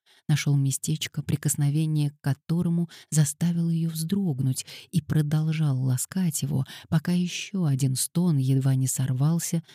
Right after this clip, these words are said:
с увлажненных поцелуями губ. Отчаянно отбиваясь,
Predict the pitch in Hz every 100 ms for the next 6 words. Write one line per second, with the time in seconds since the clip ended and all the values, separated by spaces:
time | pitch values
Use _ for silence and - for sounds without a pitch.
0 | - - 151 135 131 127 131 135 139 139
1 | - 139 139 131 127 127 127 131 135 151
2 | - - _ _ _ _ - - 156 -
3 | - - 165 160 147 139 131 135 135 139
4 | 151 156 151